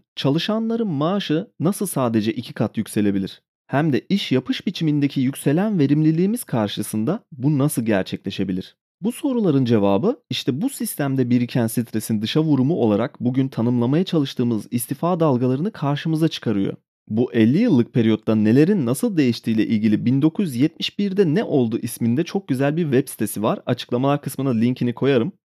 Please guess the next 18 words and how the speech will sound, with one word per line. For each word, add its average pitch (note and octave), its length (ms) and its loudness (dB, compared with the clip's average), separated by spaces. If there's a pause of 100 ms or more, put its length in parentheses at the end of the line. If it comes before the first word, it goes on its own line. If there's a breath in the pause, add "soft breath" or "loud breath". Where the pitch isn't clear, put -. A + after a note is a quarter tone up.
Mutlaka D3+ 540 -2
bir F3+ 140 -2
bakmanızı C#3+ 500 0
öneririm. G#2 420 0 (280)
Sorun A#3 400 0 (160)
aslında A#3+ 440 0
çok - 360 -8
daha D#3+ 260 0
derinde. G2+ 460 0 (380)
Makroekonomik D#3 920 0
para B2+ 240 -2
teorilerimizin A#2 800 0
bir E3 60 -6
sonucu C#3+ 340 -2
olma C#3+ 360 0
ihtimali B2 580 -2
çok - 320 -4
yüksek. - 460 -8